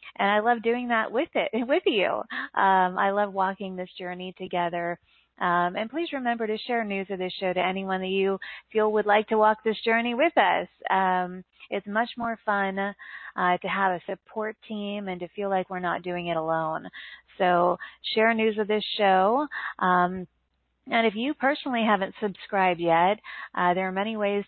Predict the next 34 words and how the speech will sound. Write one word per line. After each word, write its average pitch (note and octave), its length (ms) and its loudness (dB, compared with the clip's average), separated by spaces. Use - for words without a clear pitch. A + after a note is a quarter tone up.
to G3+ 100 -4
do F#3 180 -2
it A3+ 160 2
and F#3+ 140 -6
many F3+ 180 -2
ways F#3+ 260 -2
to F#3 80 -6
listen F#3 340 -6
to F3+ 100 -8
this F3 180 -4
show. E3+ 400 2
Probably A3 400 2
the G3+ 80 0
easiest G#3 640 0
is F#3 160 -4
to G3 80 -2
go F#3+ 200 -2
to F#3 220 2
carrie G#3 340 0
murphy F#3+ 400 -4
dot E3+ 320 4
com. A3+ 500 0
That's F3 220 0
my F3+ 160 0
main A#3 380 0
website, E3+ 640 2
uh, E3+ 160 2
C - 160 -2
A G#3 160 6
R F#3+ 200 4
I F#3+ 380 2
murphy F#3 340 -8
dot F3 260 -2
com. F#3+ 280 -2